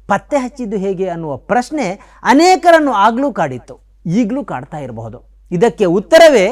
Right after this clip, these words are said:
ಕ್ಯಾಥರಿನ್ ಪೆರೆಸ್ ಶಕ್ದಮ್ ಅನ್ನುವ ಮಹಿಳೆ. ಈಕೆ ಯಹೂದಿ ಮಹಿಳೆ, ಇಸ್ರೇಲ್ನವಳು.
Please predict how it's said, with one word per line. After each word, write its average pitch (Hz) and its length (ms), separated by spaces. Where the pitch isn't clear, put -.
ಕ್ಯಾಥರಿನ್ 202 680
ಪೆರೆಸ್ 220 500
ಶಕ್ದಮ್ 196 540
ಅನ್ನುವ 160 300
ಮಹಿಳೆ. 123 540
ಈಕೆ 269 600
ಯಹೂದಿ 196 500
ಮಹಿಳೆ, 143 560
ಇಸ್ರೇಲ್ನವಳು. 233 960